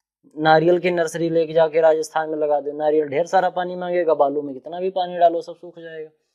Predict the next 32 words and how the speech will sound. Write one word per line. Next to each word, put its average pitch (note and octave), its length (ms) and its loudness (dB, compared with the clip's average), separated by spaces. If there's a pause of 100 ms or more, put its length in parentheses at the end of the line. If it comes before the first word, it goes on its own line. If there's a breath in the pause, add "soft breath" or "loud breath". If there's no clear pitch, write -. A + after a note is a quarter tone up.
(160)
वहाँ D3+ 180 -2
नर्सरी D3 360 -4 (400)
ग्रो D3 200 -4
नहीं D3 160 -12
होती। C#3+ 360 -16 (360)
वाटर E3 300 6
फैसिलिटी, F3 580 -6 (320)
वाटर E3 240 2
फैसिलिटी F3+ 540 -2
भी G3+ 100 -2
अच्छी G3 260 -6
सी F#3+ 140 -10
होनी F3 300 -12
चाहिए, E3 400 -12 (200)
समझ A3+ 260 -4
गए? D#3+ 160 -2
नहीं E3 180 -8
तो E3+ 100 -6
पता E3+ 220 -6
चले E3+ 220 -6
कि E3 80 -12
हम E3+ 140 -10
लगा D#3 260 2
दिए, F#3+ 320 0 (380)
हमने D3+ 200 -12
लगा D#3 260 0
दिया D3+ 200 -4
पपीता, D#3+ 600 -4 (800)
सॉरी B2 300 0
लगा D3+ 260 4
दिया E3 160 6
बनाना, D#3 460 -4